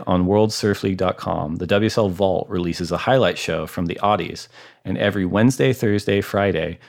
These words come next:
the W S L Rewind replays an entire event. Yesterday's Vault release features the two thousand one Rip Curl Pro Bells Beach, where a nineteen-year-old wild card named Mick Fanning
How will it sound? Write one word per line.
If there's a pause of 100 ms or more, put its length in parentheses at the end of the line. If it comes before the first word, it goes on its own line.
(200)
the
W
S
L
Rewind
replays
an
entire
event. (220)
Yesterday's
Vault
release
features
the
two
thousand
one (340)
Rip
Curl
Pro
Bells
Beach, (140)
where
a
nineteen-year-old
wild
card
named
Mick
Fanning